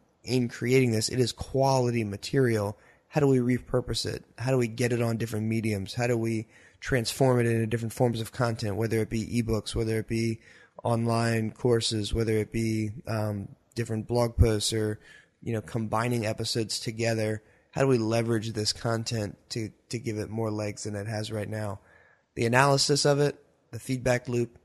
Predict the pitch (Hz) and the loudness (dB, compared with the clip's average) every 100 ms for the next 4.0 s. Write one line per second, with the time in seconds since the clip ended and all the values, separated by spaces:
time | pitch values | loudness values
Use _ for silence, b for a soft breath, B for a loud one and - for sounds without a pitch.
0 | - 113 110 110 110 107 107 - 123 117 | -10 -6 -4 -4 -4 -4 -6 -2 -2 -2
1 | - 113 110 107 107 - - 110 107 - | -4 -4 -2 -2 -4 -4 -4 -2 -2 -4
2 | - 113 - - 113 104 110 - - _ | -6 -10 -8 -2 0 0 -2 -6 -12 _
3 | - 113 101 107 107 107 107 104 107 95 | -6 -2 0 0 0 -2 -2 -4 -4 -8